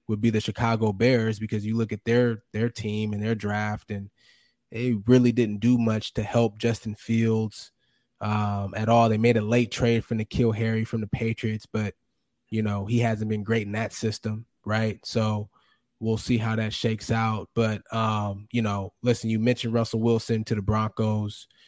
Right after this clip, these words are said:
A lot of people really feel like a quarterback was the missing piece to that team. Good defense, good defensive line, secondary. Offensively, they got a great O-line.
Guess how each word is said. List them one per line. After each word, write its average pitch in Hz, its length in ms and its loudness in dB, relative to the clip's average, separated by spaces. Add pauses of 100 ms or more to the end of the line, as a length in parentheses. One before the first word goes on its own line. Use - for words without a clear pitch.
(440)
A 110 120 -2
lot 120 260 6
of 117 100 2
people 117 340 6
really 117 260 6
feel 113 280 2
like 110 360 -2 (340)
a 104 100 -4
quarterback 113 600 6
was 110 140 2
the 107 60 -2
missing 110 360 0
piece 113 340 0
to 104 80 -8
that 107 220 -6
team. 107 460 -4
Good 110 180 -2
defense, 110 880 -2
good 107 120 -4
defensive 107 440 -4
line, 107 760 -4
secondary. 104 880 -4
Offensively, 110 640 -4
they 107 120 -4
got 104 140 -6
a 104 60 -6
great 104 200 -4
O-line. 104 640 -4